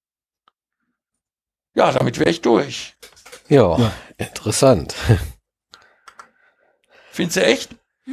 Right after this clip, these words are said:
Speaker 3: Ja, wir, wir, äh
Speaker 2: Ja, schon. Also so, so das Gehirn ist ja immer wieder faszinierend.
Speaker 1: Ja.
Speaker 2: Vor allem das Menschliche. Ja,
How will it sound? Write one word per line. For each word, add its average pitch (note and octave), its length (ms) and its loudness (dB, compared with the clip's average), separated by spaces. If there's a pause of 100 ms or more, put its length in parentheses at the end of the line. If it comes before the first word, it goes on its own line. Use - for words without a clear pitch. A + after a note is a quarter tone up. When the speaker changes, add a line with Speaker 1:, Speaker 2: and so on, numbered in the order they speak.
(840)
Speaker 3:
Ja, A2 200 -4
wir, F#2 120 -14
wir, A2 220 -6 (100)
äh G#2 60 -4
Speaker 2:
Ja, C#3+ 280 4
schon. D#3+ 340 2
Also B2 600 4 (580)
so, A#2+ 260 -2
so A#2+ 160 0
das A#2+ 260 2
Gehirn D3 360 4
ist C#3 180 0
ja D#3 100 4
immer C3 240 4
wieder G#2 220 2
faszinierend. G2+ 1120 -2 (1000)
Speaker 1:
Ja. B2+ 160 2
Speaker 2:
Vor A2+ 100 2
allem G#2 200 4
das G2 200 2
Menschliche. A2+ 760 4 (720)
Ja, G#2+ 320 2